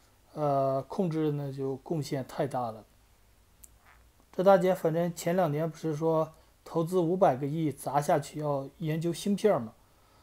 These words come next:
不过它空调这个传感器方面，呃，需要用的这个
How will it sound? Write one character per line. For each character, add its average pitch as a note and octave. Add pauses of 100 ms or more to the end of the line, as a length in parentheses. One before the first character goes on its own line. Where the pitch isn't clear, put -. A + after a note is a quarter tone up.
(220)
不 D#3+
过 G#3+
它 G#3
空 C4+
调 E3+
这 E3+
个 E3
传 E3
感 F3+
器 E3+
方 D3+
面， C#3 (600)
呃， B2 (400)
需 -
要 E3
用 F#3
的 D3+
这 C#3+
个 B2